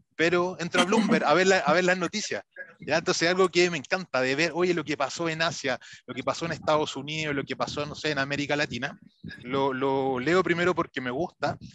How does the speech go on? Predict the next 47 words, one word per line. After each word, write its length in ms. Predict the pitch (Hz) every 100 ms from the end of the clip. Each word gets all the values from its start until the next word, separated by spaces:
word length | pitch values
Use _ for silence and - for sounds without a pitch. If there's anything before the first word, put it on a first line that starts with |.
| -
y 80 | 127
después 340 | 120 160 147
toda 200 | - 170
esa 120 | 170 180
información 800 | 165 160 143 131 - 147 208 - _ _ _ _ -
la 160 | 127 135
veo, 480 | 156 165 180 180 -
eh, 240 | 131 135
la 100 | 131
puedo 640 | 139 175 180 175 170 160 151
aprovechar. 400 | 156 165 - -
Pues 120 | - 131
entonces, 260 | 165 156
¿qué? 220 | - 170 117
La 100 | 135
mayoría 280 | 151 156
de 60 | 170
las 60 | -
personas, 340 | 147 160 151
¿qué 80 | -
es 20 |
lo 80 | 175
que 80 | 165
hace? 300 | 120 - 98 - - -
Ve 80 | 147
el 100 | 160
noticiario 480 | 165 151 - 170 165
en 60 | 151
la 80 |
noche, 380 | 165 196 151 165
dice, 240 | 151 - 151
"Oye, 260 | 175 165
pasó 400 | 156 147 175 170
esto 380 | 175 - 165 170
en 200 | 170 165
Roma. 360 | 170 143 95 80 _ _ _ -
Uy, 340 | 151 156 156
qué 160 | - 139
bueno, 340 | 151 147 127
oh, 160 | 151 147
qué 140 | 135
malo. 400 | 147 127 107 90 _ _ -
Pero, 220 | 123 117
¿qué 160 | 120
hago 180 | 160 165
con 120 | 127
eso?". 280 | 165 - 92